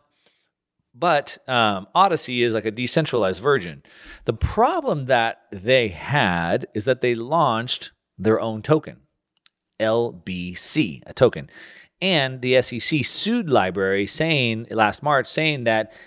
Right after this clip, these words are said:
they sold its native L B C token in violation of federal securities laws.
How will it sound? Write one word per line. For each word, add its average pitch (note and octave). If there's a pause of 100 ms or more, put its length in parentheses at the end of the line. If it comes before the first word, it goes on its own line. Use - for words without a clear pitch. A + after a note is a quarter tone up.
they A#2
sold F3
its A2+
native A#2
L A2+
B A2+
C A2
token A2+
in F#2
violation A#2
of G2
federal G2
securities D#2+
laws. E2+